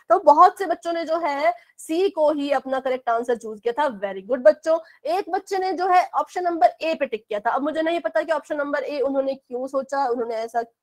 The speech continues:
उनके मन में आया कि इसका answer option number ए होना चाहिए, शायद उन्होंने इसको ऐड कर दिया, ठीक है। तो बच्चों यहाँ पर ऐड नहीं करना था, यहाँ पर हमने जो है minus करना था। कुछ बच्चों ने जो है D पे tick किया था, D भी इसका गलत उत्तर है क्योंकि ये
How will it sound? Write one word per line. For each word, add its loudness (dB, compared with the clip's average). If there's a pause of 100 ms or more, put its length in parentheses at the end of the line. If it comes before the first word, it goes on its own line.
(140)
उनके -4
मन -8
में -6
आया -2
कि -12
इसका -6
answer -6
option -12
number -8
ए -12
होना -6
चाहिए, -8 (320)
शायद 4
उन्होंने 0
इसको 0 (160)
ऐड 6
कर 4
दिया, -8
ठीक -8
है। 2
तो -4
बच्चों -2
यहाँ 2
पर -4
ऐड -2
नहीं -6
करना 2
था, 2
यहाँ 2
पर 0
हमने -4
जो -4
है 6
minus -2
करना 4
था। 2 (280)
कुछ -2
बच्चों -4
ने -2
जो -2
है 8
D -6
पे 0
tick -6
किया 0
था, 4
D -10
भी -8
इसका -4
गलत 4
उत्तर 2
है 2
क्योंकि -6
ये 0